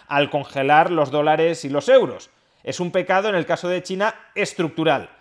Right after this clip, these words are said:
Por tanto, hasta que no se solucionen esos controles de capitales, hasta que China no permita una transmisión inmediata de su moneda, tampoco mantener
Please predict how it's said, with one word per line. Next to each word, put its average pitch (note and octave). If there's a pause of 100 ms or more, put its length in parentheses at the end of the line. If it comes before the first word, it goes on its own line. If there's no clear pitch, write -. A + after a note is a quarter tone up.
(220)
Por B2
tanto, E3
hasta -
que A#2+
no D3
se A3
solucionen E3
esos -
controles B2
de A2+
capitales, C#3+ (240)
hasta C#3
que A#2+
China G#3+
no F3+
permita F#3
una D#3
transmisión D#3
inmediata C#3
de G2+
su D3+
moneda, F3 (500)
tampoco E3+
mantener B2